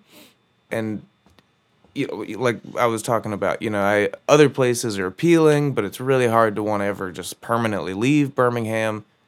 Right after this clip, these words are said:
But some of the people that are here, I would love to put together some sort of, uh, uh, what we named Festival Expressions after. Festival Express.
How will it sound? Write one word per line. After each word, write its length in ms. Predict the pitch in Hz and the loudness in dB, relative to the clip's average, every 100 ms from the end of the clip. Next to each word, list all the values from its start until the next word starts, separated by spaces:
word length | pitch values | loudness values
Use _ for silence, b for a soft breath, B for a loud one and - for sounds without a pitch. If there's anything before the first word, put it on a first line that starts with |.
| _ - | _ -14
But 120 | 101 | -2
some 180 | 175 175 | 0 0
of 60 | |
the 40 | 104 | 0
people 380 | - 196 156 101 | -2 -2 -2 -4
that 140 | 92 | -4
are 100 | 92 | -6
here, 360 | 101 113 104 98 | -4 -4 -2 0
I 60 | 107 | 0
would 180 | 110 104 | -2 -2
love 340 | 113 139 143 | 0 0 0
to 60 | 120 | -8
put 240 | - 113 | -8 -8
together 460 | 107 101 101 98 98 | -8 -6 -4 -4 -6
some 300 | 101 113 110 | -6 -8 -6
sort 320 | 104 117 110 107 | -6 -4 -2 -2
of, 180 | 98 | -4
uh, 320 | 101 80 60 - _ _ _ _ _ _ _ _ _ _ | -6 -6 -8 -14 _ _ _ _ _ _ _ _ _ _
uh, 300 | - 98 90 | 2 2 2
what 260 | 85 170 170 | 6 6 8
we 100 | 165 | 4
named 280 | 156 151 131 | 4 0 2
Festival 400 | 156 139 135 139 | 2 2 0 -2
Expressions 540 | - 160 156 135 110 | 0 0 0 -2 -4
after. 380 | 101 92 - - | -2 -4 -6 -14
Festival 500 | - 135 123 120 127 | -2 -2 -2 -2 -2
Express. 800 | 117 - - 139 107 110 - - | -2 -6 0 2 2 0 -4 -6